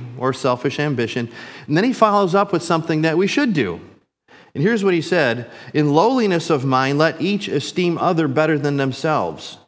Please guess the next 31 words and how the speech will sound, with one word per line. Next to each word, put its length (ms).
So 300
let's 300
look 240
at 80
lowliness 640
of 180
mind 440
first. 600
And 500
when 100
you 120
think 220
about 320
lowliness 460
of 80
mind, 240
you 120
realize 480
very 180
quickly 360
that 140
this 160
is 60
very 220
contrary 560
to 160
the 200
attitude 400
of 60
the 80
world 480